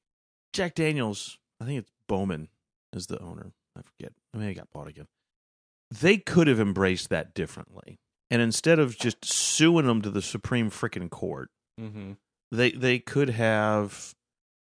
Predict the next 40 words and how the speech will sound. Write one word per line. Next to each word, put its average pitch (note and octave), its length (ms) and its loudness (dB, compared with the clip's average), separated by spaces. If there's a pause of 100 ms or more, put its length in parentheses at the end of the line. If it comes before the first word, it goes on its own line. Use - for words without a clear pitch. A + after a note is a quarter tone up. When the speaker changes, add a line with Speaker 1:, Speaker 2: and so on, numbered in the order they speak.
Speaker 1:
partnered C3+ 440 4
with E2+ 200 -2
them - 320 -12 (380)
and A2 220 2
made B2+ 200 8
it A#2+ 160 2
fun D3 500 -2 (680)
and G#2+ 260 0
had, A2 520 2
you B2 120 -4
know, F#2+ 240 -8 (100)
uh, G2 220 -10
Speaker 2:
Yeah. D2+ 400 4 (100)
Speaker 1:
a, C#3+ 80 2
a, C#3 60 0 (440)
a B2 60 4
special E3 460 6
two-pack B2+ 600 2
for B2+ 140 4
dog C#3 320 8
owners. F2+ 560 2 (720)
Speaker 2:
Yeah. E3+ 200 4 (500)
Speaker 1:
You A2+ 120 2
know, G#2 140 2
you A2+ 140 2
get B2 140 8
a B2 60 4
fifth B2 420 4
and A2+ 120 6
then A2 120 2
the A#2 80 -2
two F#3+ 240 2
toy. - 380 -4 (560)
And B2 140 4
they C3+ 80 8
could C3+ 160 4
mark G#2+ 280 6
that D#3 160 6
up. - 360 0 (200)
Speaker 2:
Yeah. G3+ 160 10